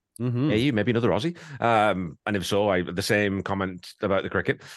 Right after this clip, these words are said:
Speaker 2: Um, "A close one for me. I agree with the apartheid government, and I agree that it shouldn't have been the last track on the album.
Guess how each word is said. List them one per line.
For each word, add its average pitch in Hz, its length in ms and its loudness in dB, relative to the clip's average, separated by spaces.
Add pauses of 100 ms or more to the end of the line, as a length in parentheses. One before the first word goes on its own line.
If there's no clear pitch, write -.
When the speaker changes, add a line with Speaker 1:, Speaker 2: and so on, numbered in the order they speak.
(140)
Speaker 2:
Um, 101 160 0
"A 101 80 0
close 170 280 2
one 156 100 4
for 135 100 -2
me. 110 260 4
I 98 120 0
agree 110 420 -2
with 131 160 -2
the 117 140 0
apartheid 101 480 -4
government, 90 420 -4
and 87 100 -4
I 82 80 -2
agree 90 320 0
that 107 80 2
it 73 80 -4
shouldn't 92 260 -4
have 87 100 -4
been 92 160 0
the 85 80 0
last 90 240 -2
track - 260 -6
on 90 80 -2
the 82 80 -2
album. 76 320 -4